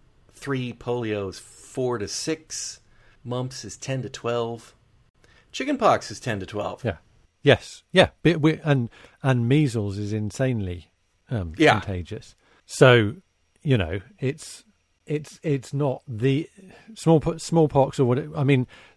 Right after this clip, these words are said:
Speaker 2: obviously they, they buy themselves something by making it a smallpox tanabox hybrid because
Speaker 1: Mm-hmm.
Speaker 2: that's fictional. Um, but it's, it's, so-, it's somewhere on the scale higher up than covid nineteen, but less so than measles. So with co-, w-,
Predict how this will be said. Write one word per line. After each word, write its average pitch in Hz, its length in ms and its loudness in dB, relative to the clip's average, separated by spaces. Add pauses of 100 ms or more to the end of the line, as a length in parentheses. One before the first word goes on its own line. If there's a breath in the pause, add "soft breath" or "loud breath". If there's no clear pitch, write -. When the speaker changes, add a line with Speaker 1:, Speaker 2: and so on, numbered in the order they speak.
(120)
Speaker 2:
obviously 156 340 4
they, 120 440 2
they 131 140 4
buy 135 260 6
themselves 110 500 -2
something 113 440 -8
by 104 160 -6
making 101 400 -8
it 98 160 -6
a 101 240 -4 (480)
smallpox - 500 -4
tanabox 101 680 -6
hybrid 98 560 -8
because 98 500 -12 (320)
Speaker 1:
Mm-hmm. 117 180 -6
Speaker 2:
that's 104 220 -8
fictional. 123 560 -8 (560 loud breath)
Um, 98 340 -2 (300 soft breath)
but 135 120 8
it's, 139 320 2
it's, 147 300 0
so-, 170 120 6
it's 165 280 2
somewhere 156 320 4
on 120 120 0
the 113 60 -4
scale 120 300 0
higher 156 340 4
up 139 200 -4
than 113 180 -4
covid 104 320 -2
nineteen, 98 640 -4
but 117 180 -4
less 123 300 -2
so 104 240 -2
than 95 160 -6
measles. 107 340 -4
So 113 140 -4
with 110 100 -4
co-, 156 240 2 (340 loud breath)
w-, - 140 -14